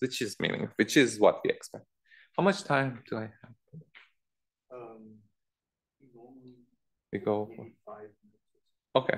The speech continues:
Speaker 1: five, in five minutes. Okay. So let me quickly tell you that you can add also robustness on top of this. So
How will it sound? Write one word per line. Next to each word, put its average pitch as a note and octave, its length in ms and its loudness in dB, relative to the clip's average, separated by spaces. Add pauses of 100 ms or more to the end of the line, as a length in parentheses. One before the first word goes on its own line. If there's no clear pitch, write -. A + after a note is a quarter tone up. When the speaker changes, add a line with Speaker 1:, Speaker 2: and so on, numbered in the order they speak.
Speaker 1:
five, A#2+ 380 2
in A#2+ 60 -4
five A#2 240 4
minutes. B2+ 260 -6
Okay. D3 260 2 (1300)
So E3+ 240 10
let F3+ 220 8
me G#3+ 160 4
quickly A#3 720 -2
tell F#3 280 -2
you F3+ 160 2
that D3 220 -2
you D3+ 60 -8
can D#3 240 -2
add D3 260 4
also C#3+ 360 6
robustness B2+ 640 6
on C4 140 0
top C4+ 220 6
of C#4+ 180 4
this. - 420 0 (1080)
So C3 640 8